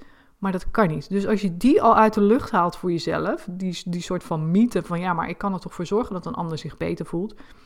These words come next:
Weet je, dan, dat hoor ik ook al hoor. Dan zeggen, "Ja, maar ja, je kun-, als, als je zo in de maatschappij gaat zitten, dan, hè, als we een ander nog ineens weer mogen helpen,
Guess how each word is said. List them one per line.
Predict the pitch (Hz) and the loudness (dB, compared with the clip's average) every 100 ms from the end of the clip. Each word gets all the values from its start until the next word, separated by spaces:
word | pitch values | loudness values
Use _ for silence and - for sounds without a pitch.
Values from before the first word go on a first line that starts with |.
| _ _ _ _ - - - - - - _ _ _ _ _ _ _ - | _ _ _ _ -20 -20 -20 -20 -20 -20 _ _ _ _ _ _ _ -8
Weet | 175 175 | -6 -4
je, | 196 | -4
dan, | 196 165 165 | -4 -4 -6
dat | 165 165 | -8 -8
hoor | 175 180 | -2 -2
ik | 165 | -2
ook | 190 - | -4 -4
al | |
hoor. | 151 160 | -4 -4
Dan | 190 | -4
zeggen, | 180 175 | -8 -6
"Ja, | 180 185 | -4 -4
maar | 180 | -4
ja, | 175 175 - _ _ _ | -6 -10 -14 _ _ _
je | 165 | -12
kun-, | - 202 | -4 -4
als, | 175 - | -2 -4
als | - 143 | -4 -2
je | 147 | -4
zo | 120 160 226 | 0 4 6
in | - 247 247 | 4 4 4
de | |
maatschappij | 233 233 - 214 208 196 | 6 4 0 -2 0 0
gaat | 190 - | -2 -6
zitten, | 180 170 175 151 | -6 -6 -6 -4
dan, | 165 165 165 165 - - - - | 0 0 0 -4 -12 -20 -20 -12
hè, | 165 | -4
als | 202 202 | -4 -4
we | |
een | 170 | -4
ander | 170 160 160 | -4 -4 -4
nog | 165 175 - | -4 -6 -6
ineens | 165 170 - | -6 -6 -6
weer | 151 | -8
mogen | 160 156 - 151 | -6 -8 -6 -2
helpen, | 175 208 233 240 233 | 2 2 2 0 0